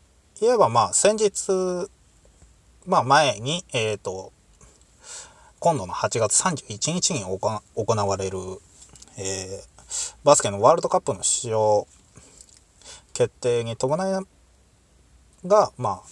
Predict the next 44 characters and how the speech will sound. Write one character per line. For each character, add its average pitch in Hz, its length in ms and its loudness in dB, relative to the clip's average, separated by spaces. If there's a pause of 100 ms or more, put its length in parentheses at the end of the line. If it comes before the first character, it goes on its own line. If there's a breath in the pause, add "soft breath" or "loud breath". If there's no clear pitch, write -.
(160)
評 - 200 6
価 - 120 -4
さ - 160 4
れ 139 80 6
た 208 120 4
と - 80 0
い 92 140 -2
う - 80 2
こ 214 140 4
と 220 100 8
で、 - 220 0 (720)
え - 20 -4
ー、 87 400 -8 (380)
東 110 160 0
京 104 140 0
オ 101 60 0
リ 123 80 0
ン 135 60 0
ピ - 120 -8
ッ - 20 -14
ク - 100 -6
の 92 80 -12 (220)
開 - 160 -6
催 - 160 -2
国 147 260 0
枠 - 140 -4
を 110 180 -20
こ 92 300 -10
う、 - 720 -10
獲 - 200 0
得 - 200 -6
で 120 80 4
き - 100 6
た - 80 -12
っ - 40 -18
て - 120 -16
い 113 60 -4
う 143 80 2
の 160 60 0
が 98 100 -2
ま 107 120 2
ず 98 100 -8 (280)
大 147 100 4
き - 40 -6